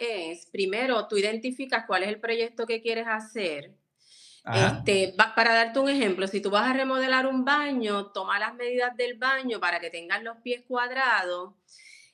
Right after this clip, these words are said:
Speaker 1: Y
Speaker 2: Ok.
Speaker 1: ahí tú sabes, ¿verdad? Te puedes mover al sitio de las losas y buscar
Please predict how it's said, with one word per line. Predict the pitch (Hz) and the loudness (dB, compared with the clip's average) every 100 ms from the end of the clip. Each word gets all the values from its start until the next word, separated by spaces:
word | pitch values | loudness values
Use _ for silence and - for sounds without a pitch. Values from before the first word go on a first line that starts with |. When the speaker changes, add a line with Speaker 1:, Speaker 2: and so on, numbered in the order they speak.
| _ - | _ -12
Speaker 1:
Y | - 220 | -2 4
Speaker 2:
Ok. | 196 | 6
Speaker 1:
ahí | 190 - | 6 4
tú | 254 | 0
sabes, | 294 294 285 269 - | 0 4 4 2 -2
¿verdad? | 190 202 220 277 | 0 2 4 4
Te | 247 | 2
puedes | 214 214 247 | 4 4 6
mover | 254 254 254 | 4 4 4
al | 247 | 2
sitio | 269 254 254 | -2 0 2
de | 247 | 4
las | 247 254 | 4 2
losas | 269 277 277 262 220 208 220 - | 2 2 0 0 -2 -2 -4 -10
y | 202 175 | -10 -8
buscar | 170 - 233 | -8 0 0